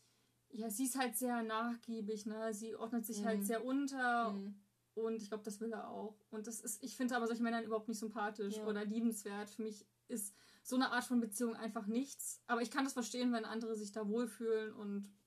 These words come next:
Speaker 1: was weiß ich. So. <laughs> Aber deswegen fand ich ein bisschen schwierig. Und dann, ähm, genau, und dann gibt's noch eine, die andere Geschichte war dann die Favoritin. Und da geht es um eine Teilnehmerin in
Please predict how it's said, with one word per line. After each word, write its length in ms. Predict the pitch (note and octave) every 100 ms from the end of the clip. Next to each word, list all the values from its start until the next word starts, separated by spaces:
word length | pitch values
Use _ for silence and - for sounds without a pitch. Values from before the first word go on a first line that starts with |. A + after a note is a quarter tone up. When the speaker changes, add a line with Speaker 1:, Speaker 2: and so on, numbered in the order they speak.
| -
Speaker 1:
was 160 | G3+
weiß 140 | - -
ich. 160 | - - - - C#4
So. 100 | C#4
<laughs> 680 | D#4 G4+ - - - C#4+
Aber 200 | - C#4
deswegen 480 | C4+ D#4+ C#4 C#4+ C#4 - B3
fand 140 | G4
ich 60 | G4
ein 40 |
bisschen 200 | E4 A#3+
schwierig. 560 | A#3 C4 C#4 D4+ D#4+ -
Und 140 | A#3+ B3
dann, 360 | B3 B3 A#3 -
ähm, 540 | A#3 A#3 A3 G#3+ A3 A#3+ _ _ _ _ _ _ _ _ _ _ _ _ _ -
genau, 300 | B3+ A#3+ G3+
und 80 | A#3
dann 140 | C4
gibt's 140 | C#4 C#4+
noch 100 | D4
eine, 340 | C4 A#3 G#3+
die 80 | A#3
andere 200 | C4 D#4+
Geschichte 420 | C#4 C#4 C4 B3
war 140 | A#3 A3+
dann 180 | B3
die 120 | A#3 A#3
Favoritin. 840 | - A3 A3 A#3 C#4 - G#3 A#3+ - - - _ _
Und 140 | - B3
da 40 |
geht 220 | B3+ B3+ A#3+
es 140 | B3
um 120 | B3 A#3+
eine 340 | A#3 A#3+ A#3+
Teilnehmerin 1200 | - - A#3 B3 A#3+ A3 A3 G#3+ G#3+ G3+ G3+ G3+ _
in 640 | A#3+ A#3 A3 G#3 G#3+ G3+